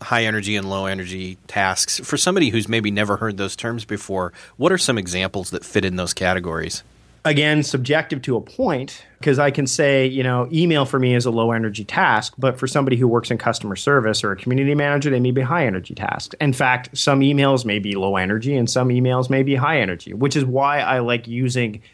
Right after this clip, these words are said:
Speaker 2: those as context as opposed to email as a context, because, uh, I can check, I mean,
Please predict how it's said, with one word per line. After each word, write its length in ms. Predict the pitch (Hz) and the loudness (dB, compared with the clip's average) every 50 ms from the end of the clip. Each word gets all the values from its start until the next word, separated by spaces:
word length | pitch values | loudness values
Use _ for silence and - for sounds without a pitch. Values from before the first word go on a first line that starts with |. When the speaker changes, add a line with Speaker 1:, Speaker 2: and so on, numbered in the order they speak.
| _ _ _ _ _ - | _ _ _ _ _ -2
Speaker 2:
those 380 | 127 127 135 135 139 135 131 | 2 4 6 6 6 4 4
as 140 | 131 107 - | 0 -4 -4
context 640 | - - 131 135 135 127 - 127 107 104 - - - | 0 2 2 2 2 0 0 -2 -2 -2 -4 -6 -6
as 160 | 107 110 - | -4 -2 -2
opposed 380 | 110 98 - 113 110 101 - - | -2 0 0 0 0 0 0 -2
to 120 | 113 110 104 139 | -4 -4 -2 0
email 360 | 143 143 143 127 113 104 92 | 2 4 4 4 4 4 2
as 120 | 92 85 - | 0 -2 -4
a 80 | 95 | -4
context, 600 | - 104 98 98 98 98 110 - - - - - | -4 -2 -4 -2 -2 0 -2 -2 -2 -2 -6 -4
because, 500 | - 110 98 - 113 104 104 104 98 - - - - - - - _ _ - | -2 -2 0 0 0 2 2 2 0 -2 -10 -18 -20 -20 -20 -20 _ _ -2
uh, 260 | - 127 123 120 117 - | 0 2 2 2 2 2
I 120 | - 143 | 0 0
can 160 | 131 143 127 120 | 2 2 0 2
check, 200 | - 175 151 - | 2 0 0 2
I 80 | 147 151 | 2 2
mean, 320 | 151 139 135 127 - - | 4 4 2 0 -2 -6